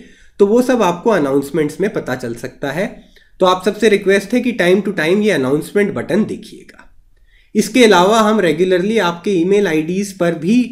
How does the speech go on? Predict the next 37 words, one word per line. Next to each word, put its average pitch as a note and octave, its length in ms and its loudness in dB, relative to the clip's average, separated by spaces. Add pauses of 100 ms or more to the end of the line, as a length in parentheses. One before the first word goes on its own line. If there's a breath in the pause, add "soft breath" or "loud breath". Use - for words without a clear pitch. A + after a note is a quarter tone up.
जो F3 180 2
भी A#3+ 100 4
नया F#3 220 2
कंटेंट E3+ 460 -2
आएगा D3+ 260 -2
उसके F#3 240 -4
बारे C#3+ 260 -4
में E3+ 140 -4
इन्फॉर्मेशन C3 640 -6
रेगुलर C#3+ 420 -4
टाइम A#2 240 -8
में A#2 140 -8
डालेंगे। A2 440 -6 (760 soft breath)
तो F#3 60 2
आप G#3 380 4
ऐप F3+ 300 0
को A#3+ 100 2
जिस A3 220 -2
ईमेल G#3 280 2
आईडी E3+ 240 0
से F3+ 140 -2
रजिस्टर D#3 400 -6
कर D#3 180 -6
रहे C#3+ 140 -4
हैं G3+ 160 -4
प्लीज A#3 300 0
इंश्योर E3 440 -4
कीजिए C#3+ 380 0 (380 loud breath)
कि A3 80 0
वो A3 180 0
ईमेल G3+ 320 2
आईडी C#3+ 320 0
आप F#3+ 180 0
रेगुलरली B2+ 540 -2
यूज़ C#3 420 -4
करते - 280 -16
हैं। - 100 -20